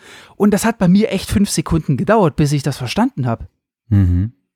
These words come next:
Speaker 1: Dass das voll das Wortspiel ist. Und auch hier, er fängt einfach an. Er muss einfach anfangen zu dissen.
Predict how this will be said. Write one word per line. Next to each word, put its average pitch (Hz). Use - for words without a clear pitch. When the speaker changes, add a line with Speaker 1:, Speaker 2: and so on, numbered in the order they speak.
Speaker 1:
Dass 165
das 160
voll 170
das 143
Wortspiel 147
ist. 127
Und 208
auch 214
hier, 233
er 185
fängt 220
einfach 208
an. 170
Er 170
muss 196
einfach 196
anfangen 175
zu -
dissen. 139